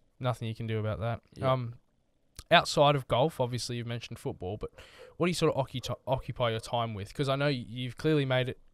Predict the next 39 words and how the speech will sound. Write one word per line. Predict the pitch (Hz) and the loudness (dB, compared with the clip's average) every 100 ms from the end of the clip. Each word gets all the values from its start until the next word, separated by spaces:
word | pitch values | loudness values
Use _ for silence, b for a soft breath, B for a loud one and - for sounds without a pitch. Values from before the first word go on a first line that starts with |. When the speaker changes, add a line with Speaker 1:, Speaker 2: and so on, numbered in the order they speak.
| - | -4
Speaker 1:
made | 127 120 | -2 -2
it | 120 135 | -4 -10
quite | - 123 | -2 -2
vivid. | 127 131 107 | 0 -2 -4
You | 117 120 | -6 -6
spend | - 160 | -2 -2
a | |
lot | 123 120 | 0 -2
of | |
time, | 117 123 107 - B B B B - | -2 -4 -4 -8 B B B B -2
um, | 107 104 | 0 0
Speaker 2:
Yeah. | - | 0
Speaker 1:
in | 135 117 107 - _ | -2 -2 -8 -14 _
golf. | - 127 104 - | 2 2 2 -10
You | 113 | -12
spend | - 117 | -4 -2
a | 110 | 0
lot | 113 | -2
of | 104 | -2
time | 113 | -4
playing | 104 123 120 117 | 0 0 2 0
it | 113 - | -4 -6
and | 110 101 | -10 -6
practicing | 113 - - 117 113 | -6 -8 -10 -8 -6
and | 110 | -4
all | 107 | -4
that | - | -6
sort | 90 | -10
of | 90 | -10
stuff. | - 95 | -6 -6
So, | - 98 - B B B B 123 | -6 -8 -10 B B B B -2
um, | 120 117 110 - _ _ _ _ _ _ _ _ | 0 -2 -8 -12 _ _ _ _ _ _ _ _
obviously, | 143 135 - 135 120 | 0 2 0 -2 -2
bar-, | 117 120 120 117 113 - | 2 4 6 4 2 4
barring, | 131 127 120 | 6 6 4
like, | 113 - - | -4 -6 -10
school | - 143 123 | -2 0 0
attendance | 113 120 117 107 | 0 -4 -4 -8
and | 104 110 110 110 | -10 -8 -8 -12